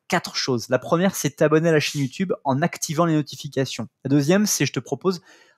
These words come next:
de partager et d'apprécier cette vidéo pour permettre à d'autres personnes de la découvrir à leur tour.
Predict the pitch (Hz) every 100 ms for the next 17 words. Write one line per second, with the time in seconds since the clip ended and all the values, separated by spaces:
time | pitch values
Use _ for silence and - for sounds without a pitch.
0 | _ 120 123 202 - 180 160 143 156 190
1 | - _ _ - 123 143 - 170 143 196
2 | 175 147 147 131 151 135 135 139 165 -
3 | - 117 175 - 160 131 - 160 131 120
4 | 117 143 - 131 139 - _ 139 123 113
5 | - 180